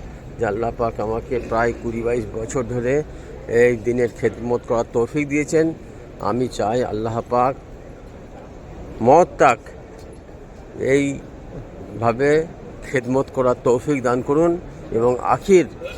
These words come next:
শেষ মদিনা শরীফে খাতেমা বিল খায়ের করুন। আল্লাহুম্মা আমিন। আমার মোবাইল নাম্বার নাইন ফোর থ্রি ফোর থ্রি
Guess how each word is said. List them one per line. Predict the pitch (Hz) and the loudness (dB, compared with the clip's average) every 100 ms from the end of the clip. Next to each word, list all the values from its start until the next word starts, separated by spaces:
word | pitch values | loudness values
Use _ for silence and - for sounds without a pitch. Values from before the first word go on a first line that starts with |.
| - - | -6 4
শেষ | 151 143 - - | 4 4 -2 -6
মদিনা | 113 117 135 - | -6 -2 -2 -2
শরীফে | 156 139 139 | -4 -2 -2
খাতেমা | - 120 127 143 135 | 0 0 2 2 2
বিল | 120 120 | 0 -2
খায়ের | - 120 113 | 2 4 4
করুন। | 123 127 131 95 - - - - | 2 2 2 0 -8 -16 -18 -8
আল্লাহুম্মা | - 127 123 117 113 107 | -2 2 4 2 0 -2
আমিন। | 107 123 104 90 - - - - - - | 0 0 -2 -6 -12 -16 -16 -18 -16 -6
আমার | 113 120 | 0 0
মোবাইল | 120 117 117 127 | 0 0 0 -2
নাম্বার | 127 127 135 | -2 0 0
নাইন | 127 117 127 | 2 0 -2
ফোর | 123 135 143 - | -4 -4 -4 -6
থ্রি | 120 127 | -10 -8
ফোর | - 143 151 - - - - | -2 -2 -2 -10 -20 -20 -12
থ্রি | - 131 | -6 0